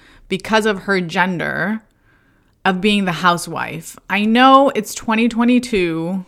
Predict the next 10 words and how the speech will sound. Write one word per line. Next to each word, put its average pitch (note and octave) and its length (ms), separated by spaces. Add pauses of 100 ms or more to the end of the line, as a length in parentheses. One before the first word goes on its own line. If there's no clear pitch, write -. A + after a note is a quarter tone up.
(220)
and F#3 140
I F#3 100
know G3+ 580
it's F#3 220
not G3+ 420
everybody, E3+ 920 (460)
but G3+ 120
I G3 200
still A3+ 680
think F#3 760